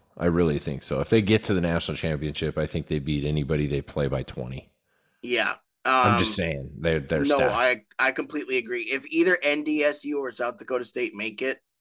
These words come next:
Speaker 1: Yeah.
Speaker 2: they are winning it.
Speaker 1: Yeah, N D S U is a competitive team. They don't really have a offensive firepower. I mean, that back had an explosive game against the Cats.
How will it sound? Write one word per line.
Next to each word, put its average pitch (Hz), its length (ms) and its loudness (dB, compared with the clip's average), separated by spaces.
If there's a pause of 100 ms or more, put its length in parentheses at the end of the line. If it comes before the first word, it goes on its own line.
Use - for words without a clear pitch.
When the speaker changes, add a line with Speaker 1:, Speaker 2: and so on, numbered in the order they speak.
(220)
Speaker 1:
Yeah. 85 140 -4
Speaker 2:
they 107 100 -2
are 104 100 -4
winning 78 300 -14
it. - 80 -20 (480)
Speaker 1:
Yeah, 73 260 -4
N 147 120 0
D 170 120 4
S 143 200 0
U 123 440 8
is 92 600 0
a 82 480 0
competitive 95 500 0
team. 85 440 -2
They 76 100 -2
don't 87 160 -2
really 90 180 0
have 82 240 0
a 73 240 -2
offensive 80 680 -2
firepower. 78 840 0
I 82 60 -2
mean, 80 200 -2
that 73 240 -6
back 78 420 0
had 82 400 -4
an 71 120 -4
explosive 76 600 -4
game 76 240 -4
against - 640 -6
the 69 80 -8
Cats. 71 600 -2